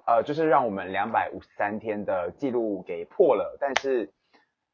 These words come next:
往好处想，已经到了现在，我录影是二十七号了，就是说，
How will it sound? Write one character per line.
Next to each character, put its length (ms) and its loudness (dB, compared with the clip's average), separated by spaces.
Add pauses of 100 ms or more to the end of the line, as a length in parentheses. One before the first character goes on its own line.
(680)
往 120 8
好 140 8
处 120 4
想， 280 2
已 80 -2
经 100 0
到 140 4
了 80 6
现 200 -2
在， 260 2
我 140 -2
录 200 0
影 120 -4
是 120 -10
二 120 -2
十 140 -14
七 240 -6
号 240 0
了， 260 -8 (120)
就 100 0
是 80 -6
说， 420 2